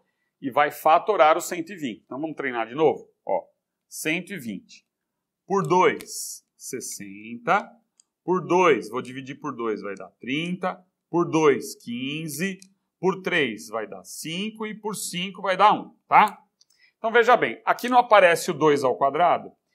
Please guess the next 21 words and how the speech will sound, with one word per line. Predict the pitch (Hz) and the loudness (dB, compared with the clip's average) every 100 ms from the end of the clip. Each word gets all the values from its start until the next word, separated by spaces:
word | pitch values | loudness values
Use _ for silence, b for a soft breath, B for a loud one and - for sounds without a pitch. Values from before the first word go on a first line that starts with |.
| b - | b -16
então | 180 247 | 2 6
eu | 240 | 8
já | 247 | 6
vou | 208 233 | 6 4
tirar | 233 214 202 | 6 6 8
da | 226 | 6
raiz, | 240 220 208 156 | 6 4 2 -2
ó. | 120 - - _ _ | -2 -4 -10 _ _
Raiz | - 175 196 | 0 0 2
quadrada | - 214 160 165 143 131 | 4 4 8 6 6 2
de | 127 | -6
dois, | 123 131 131 | -2 -2 -2
porque | _ 185 | _ -2
aí | 185 | -2
ficaria | 185 202 190 220 | 2 2 4 4
assim, | 220 117 101 | 0 -8 -4
né? | 113 | -2
Ó, | |
vamos | 101 165 196 | -2 -2 -4
colocar | - 185 - 156 135 | -2 -2 0 2 0
aqui, | - | -2